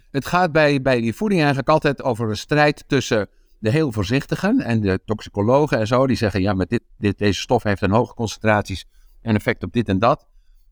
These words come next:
Eh, en mensen die zeggen, ja, maar goh, eh, weet je, dan kun je, dan kun je bijna niks meer doen. Maar ik denk dat het wel verstandig is dat er in de voedingsmiddelentechnologie,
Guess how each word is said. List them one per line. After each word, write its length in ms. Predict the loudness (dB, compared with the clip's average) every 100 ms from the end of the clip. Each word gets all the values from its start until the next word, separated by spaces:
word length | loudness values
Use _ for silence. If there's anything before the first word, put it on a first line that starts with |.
| -2
Eh, 280 | 2 2 4
en 140 | 4
mensen 260 | 4 2 -2
die 120 | 0
zeggen, 240 | 2 2
ja, 220 | 4 4 2
maar 220 | 0 -2
goh, 380 | 0 0 0 -4
eh, 80 | 0
weet 220 | 0 0
je, 80 | 0
dan 260 | 0 -2 -4
kun 160 | 0
je, 280 | 2 2 0
dan 140 | -2 0
kun 120 | 2
je 60 |
bijna 200 | 4 4
niks 200 | 2 2
meer 160 | 2 0
doen. 220 | -2 -8 -10 _ -20 -8
Maar 160 | -2 0
ik 100 | 2
denk 180 | 0 0
dat 120 | 0
het 140 | 0
wel 160 | 0 0
verstandig 460 | -2 -2 0 0 0
is 220 | -2 0
dat 240 | 0 2
er 140 | 0 2
in 180 | 2
de 140 | 2 -2
voedingsmiddelentechnologie, 1200 | 0 0 0 0 0 0 -2 0 -2 0 -2 -2